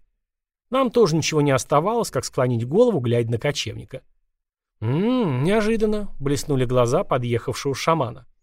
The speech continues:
Сам он был одет в прекрасно выделанную одежду из коричневой кожи, украшенную разными золотыми и серебряными пряжками и фигурками. Также был нанесён какой-то замысловатый узор тёмно-синей краской, который не сразу и заметишь. Но что присутствовали змеи, я разобрал.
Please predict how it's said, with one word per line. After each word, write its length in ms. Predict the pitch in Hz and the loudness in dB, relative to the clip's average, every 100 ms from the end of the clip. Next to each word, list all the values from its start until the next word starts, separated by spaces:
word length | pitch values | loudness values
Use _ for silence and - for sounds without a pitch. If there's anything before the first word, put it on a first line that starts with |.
| _ _ _ _ _ | _ _ _ _ _
Сам 320 | - 156 143 | 0 6 6
он 120 | 139 135 | 6 4
был 140 | 135 | 4
одет 320 | 127 135 170 | 4 2 -4
в 60 | - | -4
прекрасно 540 | 127 131 139 - 131 | -4 0 0 0 -4
выделанную 500 | 123 131 131 131 127 | -4 -2 0 2 2
одежду 400 | 123 127 151 135 | 2 2 0 0
из 100 | 117 | -2
коричневой 540 | - 131 131 - 147 156 | 0 0 0 -4 -4 -4
кожи, 420 | 190 113 107 - _ _ _ | -2 -2 -2 -8 _ _ _
украшенную 560 | 131 190 247 - 202 180 | -4 0 2 0 0 2
разными 360 | 165 139 135 | 2 0 -2
золотыми 500 | 123 135 135 214 208 | 0 0 0 -2 -4
и 40 | 160 | -2
серебряными 500 | 131 147 139 135 113 | -2 -2 0 -2 0
пряжками 500 | 117 120 - 131 123 | 2 2 0 -4 -4
и 20 | |
фигурками. 640 | 208 180 127 - - 131 _ _ _ _ _ _ _ | -6 -6 -8 -8 -10 -10 _ _ _ _ _ _ _
Также 320 | 147 139 120 | 2 2 0
был 160 | 135 135 | 0 2
нанесён 420 | 139 135 - 160 | 2 0 0 -2
какой-то 300 | 147 131 123 | -2 -4 -4
замысловатый 720 | 123 131 - 131 135 127 135 | -2 -2 0 2 2 2 0
узор 280 | 120 135 127 | -2 0 -2
тёмно-синей 580 | - 135 131 - 135 135 | -2 -2 -2 -2 -4 -4
краской, 420 | 185 220 - 120 | 0 0 0 -2
который 320 | 123 120 170 | -4 -2 -2
не 100 | 170 | -2
сразу 360 | - 131 113 110 | -2 -2 -2 -2
и 40 | |
заметишь. 600 | 113 151 104 - - - - _ _ - - - | -2 -2 -4 -6 -12 -12 -16 _ _ -20 -20 -2
Но 100 | 160 | 2
что 160 | - - | 2 2
присутствовали 560 | 226 - 233 - 202 | 0 -2 -4 -2 -2
змеи, 360 | 202 226 269 156 | -2 -2 0 0
я 160 | 143 | 0
разобрал. 520 | 180 143 123 107 98 | 0 0 0 -2 -6